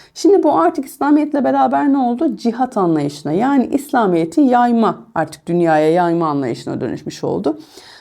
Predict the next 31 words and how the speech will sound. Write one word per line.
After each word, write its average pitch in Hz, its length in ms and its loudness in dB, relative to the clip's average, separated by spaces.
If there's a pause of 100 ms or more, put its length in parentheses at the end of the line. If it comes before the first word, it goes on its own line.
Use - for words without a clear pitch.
(120)
Dolayısıyla 320 600 2
da 330 80 0
fetihlerini 269 600 -4
vesairesini 262 680 0
bu 277 60 2
anlamda 180 500 0
yaptılar. 147 520 -4 (400)
Yani 180 180 0
işte 190 260 -4
artık 220 520 -4
cihat 220 380 -6
ve 220 60 -2
gaza 202 380 0
politikası 165 600 -6
devreye 143 340 -2
girmeye 143 420 -2
başladı. 139 440 -6 (600)
Ee, 143 420 0 (360)
dini 190 380 4
inanış 160 460 -2
artık 151 300 -2
onların 185 340 -2
ne 196 40 -2
yaptı? 180 320 -4
Siyasi 202 520 0
hayatlarında 156 680 -2
da 185 100 0 (320)
etkili 226 360 -2
konuma 202 360 0
gelmeye 208 460 0
başladı. 165 560 -4